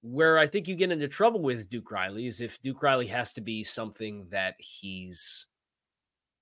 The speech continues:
not. And I think that's what you saw for the Dolphins down the stretch. When Jerome Baker goes down and Duke Riley steps in,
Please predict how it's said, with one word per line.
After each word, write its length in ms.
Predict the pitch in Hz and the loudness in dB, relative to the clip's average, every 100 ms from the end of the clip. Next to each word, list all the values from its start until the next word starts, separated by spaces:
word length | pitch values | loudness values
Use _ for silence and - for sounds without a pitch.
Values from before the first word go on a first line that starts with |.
| - | 6
not. 420 | 202 123 - - - _ _ | 8 8 6 -18 -20 _ _
And 240 | 104 107 107 | -10 -6 -4
I 120 | 110 | -2
think 160 | 165 | 2
that's 180 | 160 139 | 4 4
what 140 | 139 127 | 0 -4
you 80 | |
saw 340 | - 160 143 120 | 4 8 8 8
for 140 | - | -2
the 100 | 113 | 0
Dolphins 380 | 117 123 120 110 | 4 4 2 -4
down 180 | 117 107 | -4 -2
the 60 | |
stretch. 420 | 101 - 131 - - _ _ _ _ _ | -2 2 2 2 -8 _ _ _ _ _
When 140 | 131 123 | -4 -2
Jerome 320 | 135 165 208 | 6 6 8
Baker 280 | 196 165 139 | 6 4 4
goes 200 | 143 131 | 4 6
down 240 | 135 117 | 4 4
and 100 | 107 | 2
Duke 200 | 139 135 | -2 2
Riley 260 | 127 113 107 | 4 4 2
steps 380 | - 101 - | -2 -4 -4
in, 80 | 78 | -8